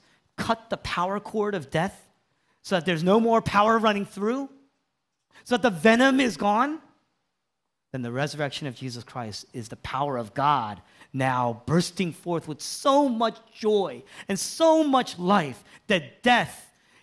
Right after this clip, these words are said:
although it's a reality, that death is literally just now powerless and withering away. We can experience the renewal of God,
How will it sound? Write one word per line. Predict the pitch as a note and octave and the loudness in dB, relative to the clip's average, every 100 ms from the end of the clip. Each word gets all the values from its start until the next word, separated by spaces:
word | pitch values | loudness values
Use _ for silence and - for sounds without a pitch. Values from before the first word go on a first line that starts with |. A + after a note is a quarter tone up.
| _ _ _ _ | _ _ _ _
although | D#3+ D#3+ F#3+ | -4 2 4
it's | A3+ A3 | 4 2
a | |
reality, | A3 G#3 A#3+ G3 C#3 A#2+ - | 4 6 6 4 0 -8 0
that | F#3+ E3+ B2+ | 2 2 0
death | A3+ G#3 - - | 2 2 0 -8
is | F3 C#3+ | -8 -2
literally | F#3 C4+ B3+ G#3 E3+ | 2 4 4 2 0
just | F3 - | -6 -6
now | G3 E3+ E3 | -2 -2 -2
powerless | - A#3+ C4 C#4+ C#4 C4+ - | 0 4 4 4 0 -2 -6
and | C3+ A#2 | -12 -8
withering | B2+ C3+ C3 | -8 -8 -8
away. | A#2+ G#2+ G2 F#2 F#2+ _ _ _ _ _ _ _ _ - | -10 -12 -14 -18 -20 _ _ _ _ _ _ _ _ -12
We | C3 | -10
can | C3+ | -10
experience | B2+ - - A#2+ A2+ A2 - - _ _ _ _ | -10 -12 -10 -10 -10 -12 -14 -18 _ _ _ _
the | A#2+ | -8
renewal | A#2 A#2 C3 B2 F2 F2 _ _ _ _ _ _ A#2+ | -6 -4 -4 -4 -8 -14 _ _ _ _ _ _ -14
of | A2 | -10
God, | A2 G#2 | -8 -8